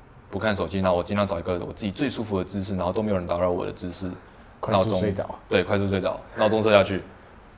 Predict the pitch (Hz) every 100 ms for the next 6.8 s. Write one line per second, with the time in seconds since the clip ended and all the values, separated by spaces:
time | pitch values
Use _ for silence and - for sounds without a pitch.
0 | - 101 90 90 98 - - 85 92 101
1 | 104 98 87 87 87 85 85 82 92 104
2 | - - 143 117 110 135 107 98 95 85
3 | 87 - - - - - - - 87 95
4 | 143 117 92 92 90 - - - 95 104
5 | 123 123 110 104 113 98 95 - - -
6 | - - 101 - 90 87 92 67